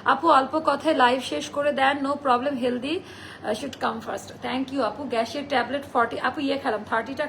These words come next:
খাই আমি, আমার এত প্রবলেম, but আজকে সারাদিন আমি না খেয়ে, মানে এটা প্রচণ্ড। আচ্ছা আপু, তোমার থেকে ড্রেস, কসমেটিক্স চোখ বন্ধ করে অর্ডার করতে পারি, অনেক বিশ্বাস আছে তোমার ওপর।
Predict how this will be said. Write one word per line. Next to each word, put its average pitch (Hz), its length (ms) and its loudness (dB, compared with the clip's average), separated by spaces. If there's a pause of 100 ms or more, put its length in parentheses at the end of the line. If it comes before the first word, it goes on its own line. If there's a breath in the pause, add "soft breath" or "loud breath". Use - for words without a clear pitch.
খাই 190 240 -4
আমি, 190 160 -10
আমার 214 260 -8
এত 240 200 -6 (100)
প্রবলেম, 269 380 -2 (500 loud breath)
but 220 140 -4
আজকে 262 320 -4
সারাদিন 311 600 0
আমি 294 140 -2
না 190 300 -8
খেয়ে, - 200 -14 (140)
মানে 196 180 -12
এটা - 420 -12 (1160)
প্রচণ্ড। 277 340 -2
আচ্ছা 208 340 -2 (400 loud breath)
আপু, 240 240 -2
তোমার 285 260 2
থেকে 311 240 -2
ড্রেস, 269 300 -2
কসমেটিক্স 277 480 -4
চোখ 294 220 0
বন্ধ 247 280 0
করে 285 160 0
অর্ডার 233 240 2
করতে 262 260 -4
পারি, 262 280 -4
অনেক 233 320 -4
বিশ্বাস 240 380 -6
আছে 226 260 -8
তোমার 208 240 -4
ওপর। 202 240 -8